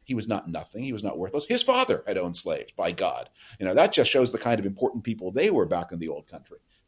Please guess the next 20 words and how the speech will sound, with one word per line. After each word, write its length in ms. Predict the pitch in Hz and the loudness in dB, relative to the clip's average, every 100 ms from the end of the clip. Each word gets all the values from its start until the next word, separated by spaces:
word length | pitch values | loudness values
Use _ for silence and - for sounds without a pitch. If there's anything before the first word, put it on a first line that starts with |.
| _ - | _ 0
So 360 | 156 135 - - | 4 4 2 -6
this 400 | 117 120 220 175 | -8 -2 -2 -2
idea 240 | 175 165 147 | -6 -4 -4
that 120 | 135 | -4
it 80 | - | -8
was 120 | 90 | -8
wrong, 340 | 107 120 107 - | -4 -4 -4 -8
period, 340 | 185 160 101 - | -8 -8 -8 -4
this 260 | 247 269 | -2 0
is 120 | 202 147 | -2 -6
the 100 | 127 | -6
revolutionary 800 | 139 139 131 123 - 120 113 104 | -6 -6 -10 -12 -10 -10 -8 -8
idea. 440 | 104 101 95 73 _ - | -8 -8 -8 -10 _ -6
And 100 | 120 | -6
it's 140 | - | -6
probably, 720 | - _ - 208 170 143 131 _ _ _ _ 104 _ | -14 _ -8 -8 -6 -8 -8 _ _ _ _ -20 _
it's 160 | 131 - | -8 -6
born 560 | 98 127 196 98 62 - _ 120 | 2 2 2 -4 -8 -16 _ -2
in 180 | 113 | -2
this 320 | 110 104 98 | 0 0 -2